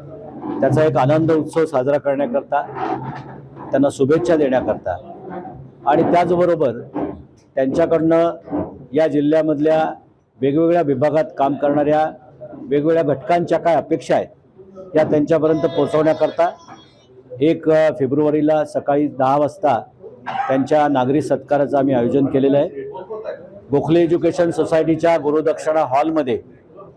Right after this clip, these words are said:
सकाळी दहा ते बारा या वेळेमध्ये हा कार्यक्रम होईल. कार्यक्रमाचं अध्यक्ष म्हणून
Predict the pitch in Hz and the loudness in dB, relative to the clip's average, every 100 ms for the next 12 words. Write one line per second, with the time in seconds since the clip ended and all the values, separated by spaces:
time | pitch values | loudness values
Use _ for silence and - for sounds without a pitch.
0 | - 135 151 156 147 139 156 156 165 139 | -6 -2 2 2 2 2 2 2 0 2
1 | 147 151 151 143 143 143 143 147 147 147 | 2 2 2 2 0 0 0 0 -2 -4
2 | 135 135 123 127 135 123 135 180 - - | -6 -2 -2 -2 -2 0 -2 -2 -10 -20
3 | - - _ _ - _ 127 131 143 147 | -20 -20 _ _ -20 _ 0 0 2 2
4 | 156 147 165 160 156 147 - 123 113 151 | 2 2 2 2 2 -2 -8 -6 -2 -2
5 | 156 165 147 151 151 | 0 -2 0 0 0